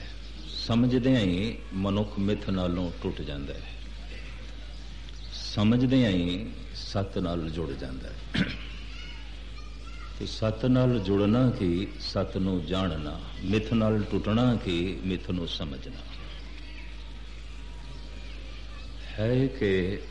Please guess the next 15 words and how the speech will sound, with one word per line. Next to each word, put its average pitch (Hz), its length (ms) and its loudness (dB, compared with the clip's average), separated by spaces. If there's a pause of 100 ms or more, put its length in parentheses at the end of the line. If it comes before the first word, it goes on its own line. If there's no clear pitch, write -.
ਆਪਣੇ 101 480 0
ਆਪ 95 260 2
ਦੇ 95 120 2
ਵਿੱਚ - 300 -2
ਐਸੀ 95 400 2
ਵਿਚਾਰ 92 580 0 (380)
ਧੰਨ 90 200 2
ਗੁਰੂ 92 200 2
ਗ੍ਰੰਥ 90 220 0
ਸਾਹਿਬ 85 340 0
ਜੀ 87 160 0
ਮਹਾਰਾਜ 85 400 0
ਦੀ 87 200 0
ਬਾਣੀ 85 400 0
ਦੀ, 98 200 -4